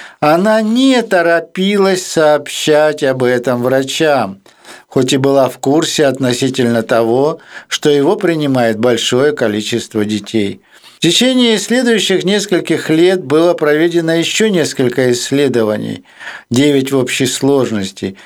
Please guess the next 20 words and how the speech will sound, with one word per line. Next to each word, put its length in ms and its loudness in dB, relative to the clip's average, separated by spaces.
и 140 2
ни 220 0
одно 580 0
из 220 0
них 320 -2
не 260 2
доказало 920 2
эффективности 960 -2
лекарства 920 0
при 200 2
лечении 760 0
депрессии 1000 0
у 240 2
пациентов 1000 0
младших 720 0
возрастов. 800 -2
В 80 0
дальнейшем 600 0
положение 580 2
только 460 0